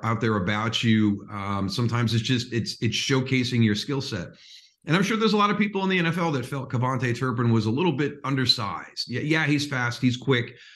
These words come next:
but boy, he's only a hundred and sixty pounds, a hundred sixty-five pounds. You know, is he going to be able to last? Is he gonna be able to take those big hits at that N F L level?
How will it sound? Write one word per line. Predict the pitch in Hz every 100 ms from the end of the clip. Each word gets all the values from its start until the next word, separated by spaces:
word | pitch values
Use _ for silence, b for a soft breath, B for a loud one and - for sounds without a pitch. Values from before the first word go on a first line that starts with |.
| _
but | 117 90
boy, | 117 139 110
he's | 101
only | 131 180 110
a | 92
hundred | 117 113
and | 101 92
sixty | 131 117 113
pounds, | 98 123 131 101
a |
hundred | 117 117
sixty-five | 92 120 120 113 104 90
pounds. | 131 143 113 104 B B B
You | 113
know, | 113
is | 131 156
he | 151 123
going | 135 135 131
to |
be | 123 123
able | 117
to | 107
last? | 104 131 117 95 139
Is | 127
he | 127
gonna | 135 127
be | 127
able | 123 110
to |
take | 104 127 123
those | 110 92
big | 120 104
hits | 123 -
at | 110
that | 107 104
N | 110
F | 101 101
L | 95
level? | 123 117 87